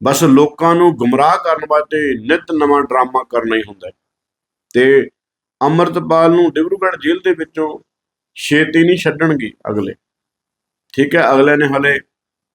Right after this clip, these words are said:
ਬਹੁਤ ਕੰਮ ਲੈਣਾ ਹੈ। ਇਹ ਗੁੱਝੀਆਂ ਰਮਜ਼ਾਂ ਨੇ, ਸਮਝਣ ਵਾਲੇ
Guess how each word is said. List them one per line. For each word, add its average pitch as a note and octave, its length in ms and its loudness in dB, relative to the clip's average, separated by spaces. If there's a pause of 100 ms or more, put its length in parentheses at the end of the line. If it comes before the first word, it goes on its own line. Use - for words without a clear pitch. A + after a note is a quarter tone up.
ਬਹੁਤ E3 420 0
ਕੰਮ C3 240 0
ਲੈਣਾ G#2+ 300 0
ਹੈ। F#2 60 -12 (920)
ਇਹ A2 80 0
ਗੁੱਝੀਆਂ D3 420 2
ਰਮਜ਼ਾਂ C3 420 0
ਨੇ, C3+ 180 2 (560)
ਸਮਝਣ D#3 400 0
ਵਾਲੇ C3+ 340 2